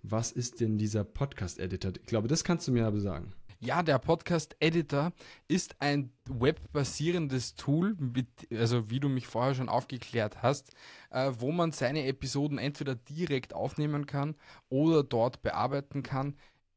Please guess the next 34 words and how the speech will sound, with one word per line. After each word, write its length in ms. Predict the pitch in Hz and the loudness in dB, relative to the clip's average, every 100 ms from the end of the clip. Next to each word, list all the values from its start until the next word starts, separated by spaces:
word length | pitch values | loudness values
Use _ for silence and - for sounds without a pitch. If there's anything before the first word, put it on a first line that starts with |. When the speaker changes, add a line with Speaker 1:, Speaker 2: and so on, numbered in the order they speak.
| _ | _
Speaker 2:
mit 500 | 139 123 127 143 185 | 0 4 8 8 6
Hilfe 640 | - - 165 180 - 160 160 | -2 0 2 2 -2 -2 -2
seines 560 | - 117 135 139 - | 0 0 2 0 -2
Transkripts. 880 | - 117 135 143 - 120 95 _ - - | -6 -2 -2 -4 -8 -8 -8 _ -10 -4
Also 260 | 113 123 | -2 -2
das 280 | 110 107 - | -2 -4 -4
Tool 360 | - 151 175 180 - _ - | -2 0 0 -4 -12 _ -2
hört 220 | 131 143 | 0 0
sich 140 | 143 | -2
die 120 | 139 | 0
Episode 560 | 127 123 117 131 143 139 | 0 0 -2 0 2 2
in 320 | 95 127 120 | 2 2 0
zigfacher 480 | - 147 - 135 135 | -4 -6 0 -2 -2
Geschwindigkeit 580 | 123 135 135 127 - 113 | -6 -4 -4 -4 -4 -2
vor 240 | - 120 | 2 2
dir 220 | 117 123 | 4 0
an 200 | 127 156 - - - _ - | 0 -4 -6 -18 -20 _ -2
und, 400 | 143 151 - - - | 0 0 -6 -14 -8
ähm, 480 | 110 110 117 113 - _ | -4 -4 -4 -6 -10 _
du 360 | 127 147 156 147 | -6 -4 -4 -6
kannst 320 | - 131 143 | -4 -4 -2
dir 80 | 143 | -2
dann 220 | 123 127 | -2 -2
dein 180 | 117 110 | -2 -4
Transkript 640 | 110 117 123 - 117 - | -4 -4 -4 -6 -8 -6
ansehen 500 | 110 151 - 143 143 - | -6 -4 -2 -4 -4 -4
und 260 | 156 190 | -4 -4
mit 160 | 147 143 | -4 -4
Hilfe 300 | 156 170 - | -2 -4 -6
des 200 | 147 - | -10 -8
Transkripts 540 | - 127 151 - 139 | -4 -4 -4 -8 -6
deine 240 | - 127 123 | -2 -2 -2
Episode 540 | 127 120 - 117 123 | -6 -8 -6 -2 -2
schneiden. 460 | - 104 107 101 | -4 -2 -2 -2